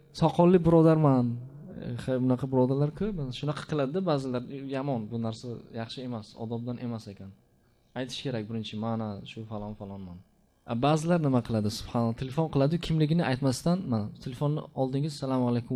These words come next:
"Va alaykum assalom va rahmatulloh. Qalaysiz? Yaxshimisiz? Bola chaqa, uydagilar, ahli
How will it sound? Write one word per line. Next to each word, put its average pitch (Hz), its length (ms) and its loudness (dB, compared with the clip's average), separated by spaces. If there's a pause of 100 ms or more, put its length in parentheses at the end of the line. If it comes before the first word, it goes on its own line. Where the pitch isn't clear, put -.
"Va 139 160 4
alaykum 175 320 2
assalom 165 340 0
va 156 100 -2
rahmatulloh. 143 360 -6
Qalaysiz? 185 400 0 (120)
Yaxshimisiz? 160 460 0 (100)
Bola 151 240 4
chaqa, 156 180 0 (120)
uydagilar, 151 480 4 (560)
ahli 156 180 4